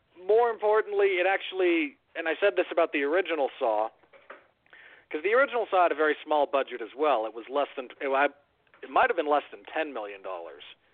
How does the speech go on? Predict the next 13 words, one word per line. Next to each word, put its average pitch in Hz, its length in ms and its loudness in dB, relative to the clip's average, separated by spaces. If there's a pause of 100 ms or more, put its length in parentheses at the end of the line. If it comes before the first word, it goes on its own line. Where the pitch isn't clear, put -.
(540)
but 196 120 4
it 202 120 -2
never 214 340 4 (220)
felt 160 300 2 (120)
all 139 200 0
that 127 220 0 (220)
cheap. - 300 -8 (1400)
This 220 120 2
one 240 240 0
feels 190 380 2 (240)
cheap. 151 320 0 (180)
It 156 140 -4 (240)
feels 190 560 4